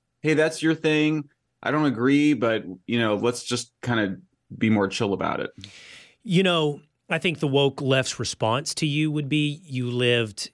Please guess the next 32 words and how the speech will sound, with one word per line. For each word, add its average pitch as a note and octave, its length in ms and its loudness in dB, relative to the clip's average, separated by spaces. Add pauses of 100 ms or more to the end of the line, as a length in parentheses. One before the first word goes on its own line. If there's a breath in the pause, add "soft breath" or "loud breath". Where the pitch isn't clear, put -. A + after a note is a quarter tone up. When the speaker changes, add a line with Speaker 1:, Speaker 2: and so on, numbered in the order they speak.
Speaker 2:
in B2 160 0
a, G2+ 400 -2 (640)
in A#2 160 -2
a G#2 140 -2 (340)
dream A#2+ 360 0
reality." C3 680 -2 (360)
Their B2+ 160 0
response A#2+ 480 -4
would A#2+ 100 -10
be A2+ 120 -4
whatever A2 260 -2
you A#2 140 -4
perceived A2+ 380 -8
to G#2+ 80 -8
be A2 200 0
the A2 160 -4
eighties G#2+ 300 -4
and G#2 80 -8
the G2+ 60 -8
nineties G#2+ 320 -4
was G2 80 -10
from A2 140 -10
the G2 100 -8
perspective G#2+ 440 -6
of F2+ 140 -12
a F#2+ 60 -6
white A#2 280 -2
man, A#2 220 -2
and G2 140 -6
you G#2+ 100 -8
didn't G2+ 460 -8
see B2 500 -4